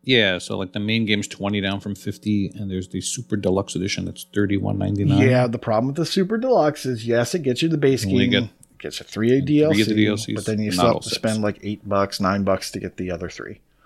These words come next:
Speaker 2: So, yeah. It's, it's
Speaker 1: Tisk, tisk.
Speaker 2: it's unfortunate.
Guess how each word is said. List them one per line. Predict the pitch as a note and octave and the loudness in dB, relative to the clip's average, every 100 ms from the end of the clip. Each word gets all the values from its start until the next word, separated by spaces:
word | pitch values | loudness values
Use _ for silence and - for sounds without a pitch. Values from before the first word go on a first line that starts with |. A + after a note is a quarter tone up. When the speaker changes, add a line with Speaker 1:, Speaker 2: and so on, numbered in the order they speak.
| _ _ _ _ - | _ _ _ _ -20
Speaker 2:
So, | D#2 D#2+ D2+ D2+ _ _ _ | -14 -14 -14 -18 _ _ _
yeah. | - B1+ A#1+ - _ _ _ _ _ _ _ _ _ _ _ - | -18 -18 -18 -20 _ _ _ _ _ _ _ _ _ _ _ -2
It's, | F#3 F#3 - - | -2 -2 -4 0
it's | E3 - - _ | 0 -2 -16 _
Speaker 1:
Tisk, | - - - D3 C#3 - - | -6 -6 -2 0 0 -2 -8
tisk. | - | -8
Speaker 2:
it's | - - | -6 -2
unfortunate. | C3 - - - | -2 -4 -10 -12